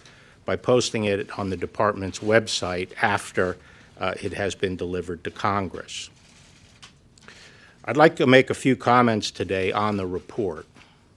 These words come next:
Before I do that, I want to thank, uh, Deputy Attorney General Rod Rosenstein for joining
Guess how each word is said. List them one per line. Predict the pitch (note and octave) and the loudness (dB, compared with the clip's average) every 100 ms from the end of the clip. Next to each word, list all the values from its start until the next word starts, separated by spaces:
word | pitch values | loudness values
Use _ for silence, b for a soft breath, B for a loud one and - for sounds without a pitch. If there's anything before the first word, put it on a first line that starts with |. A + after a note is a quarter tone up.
| _ _ b b b b b - | _ _ b b b b b -8
Before | A2 F#3+ F3 | 0 6 6
I | B2 | 6
do | A#2+ C#3 | 6 4
that, | A2 G2+ G2+ | 4 2 0
I | |
want | G#2 G#2 | -2 -2
to | G2 | -4
thank, | - G#2 G2 - | -6 -6 -6 -10
uh, | G#2+ F2 E2 | -10 -10 -4
Deputy | A#2 A#2 G#2 G2+ F#2+ - | -4 -2 -4 -4 -6 -10
Attorney | - - A2 F#2+ F#2 | -14 -8 -6 -6 -8
General | F2 F#2+ F#2 F2 F2 | -8 -8 -8 -10 -8
Rod | F#2 G2+ F#2+ F#2 | -4 -4 -4 -4
Rosenstein | G#2 A2+ G2+ F2 - F#2+ G2+ A2 | -2 -2 -4 -8 -10 -10 -10 -12
for | F#2+ | -14
joining | E2 G2+ G#2 G2 F2+ | -10 -6 -6 -6 -10